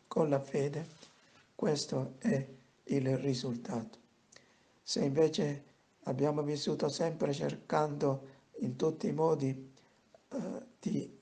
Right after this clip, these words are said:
realizzare tutto quello che noi, eh, volevamo a costo di qualsiasi peccato, a costo di qualsiasi cosa, adesso ci sentiamo vuoti, ci sentiamo insignificanti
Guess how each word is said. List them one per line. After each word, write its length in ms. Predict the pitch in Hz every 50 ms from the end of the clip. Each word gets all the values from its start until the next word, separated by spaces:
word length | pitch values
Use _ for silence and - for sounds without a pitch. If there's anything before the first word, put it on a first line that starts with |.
| _ _ _ _ _ _ _
realizzare 1000 | - - 160 156 165 160 156 156 147 135 - - 170 160 165 156 147 143 143 -
tutto 320 | - - 143 135 - 143
quello 400 | - - 175 165 156 156 156 151
che 160 | - - 147
noi, 300 | 135 147 156 156 151 151
eh, 600 | 143 143 - - - - - _ _ - - - - - - -
volevamo 840 | 185 - 147 143 143 - 135 151 156 156 151 147 143 135 - -
a 140 | - 208 -
costo 440 | - - - - 156 151 - - 139
di 140 | 135 131 131
qualsiasi 680 | 135 - - 131 135 - - - 160 147 143 - -
peccato, 600 | - - 147 139 - - 165 156 151 151 - -
a 80 | 143 131
costo 400 | - - 160 151 147 - - -
di 120 | 147 151
qualsiasi 600 | 135 - 139 131 131 - 151 156 139 - 170 139
cosa, 440 | - - 151 135 131 120 - 135 131 - - - - - - _ - _ _ - - _ _ _ _ _
adesso 500 | - - 143 139 143 135 135 135 - -
ci 140 | 135 - -
sentiamo 680 | 143 - 147 135 135 - - - 160 139 135 131 123
vuoti, 600 | 123 135 139 139 139 135 - - 139 - - - - - - - _ _ _ _ _ _
ci 140 | - - -
sentiamo 600 | 135 - 123 120 - 123 135 139 135 135 135 135
insignificanti 1120 | 135 127 - - - 127 131 131 131 - 123 - - - 143 135 131 131 - - -